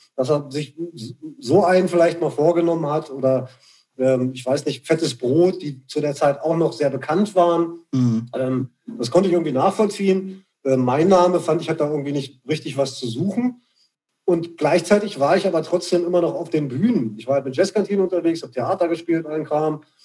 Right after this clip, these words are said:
Speaker 1: und fand's halt irgendwie so ein bisschen pflegelhaft, <laughs> dass ich da irgendwie mit reingerutscht bin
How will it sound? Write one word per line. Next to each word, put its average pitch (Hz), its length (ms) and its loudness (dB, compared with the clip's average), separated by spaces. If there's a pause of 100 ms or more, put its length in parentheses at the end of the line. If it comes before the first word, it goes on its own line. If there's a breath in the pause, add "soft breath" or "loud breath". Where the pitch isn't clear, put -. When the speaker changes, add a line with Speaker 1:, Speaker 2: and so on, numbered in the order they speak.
(360 soft breath)
Speaker 1:
und 139 120 -6
fand's 170 280 2
halt 185 160 6
irgendwie 196 300 0
so 170 80 2
ein 170 60 0
bisschen 180 480 0 (200)
pflegelhaft, 220 1200 0 (120)
<laughs> - 120 -6
dass 175 920 4
ich 190 120 -2
da 185 80 -2 (120)
irgendwie 196 200 2
mit 180 160 2
reingerutscht 170 560 2
bin 180 320 -4